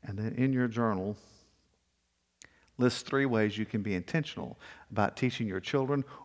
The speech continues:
or maybe your parents, or maybe your siblings, or maybe your grandparents,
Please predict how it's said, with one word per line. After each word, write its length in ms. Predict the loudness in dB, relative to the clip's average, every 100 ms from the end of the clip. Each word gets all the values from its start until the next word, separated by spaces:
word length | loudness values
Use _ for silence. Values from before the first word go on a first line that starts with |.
| -6
or 100 | -4
maybe 300 | 0 2 2
your 160 | 0 -2
parents, 720 | -2 -2 -2 -6 -8 -10 -14 _ _ _ _ _ _ _ _ _ -14 -8
or 60 |
maybe 300 | 0 4 4
your 160 | 4 2
siblings, 840 | 2 0 0 -8 -12 -14 -14 -14 _ _ -20 -20 -20 _
or 80 | -8
maybe 340 | -4 2 2
your 160 | 4 2
grandparents, 1040 | 2 2 0 -2 -6 -8 -16 -16 -18 -18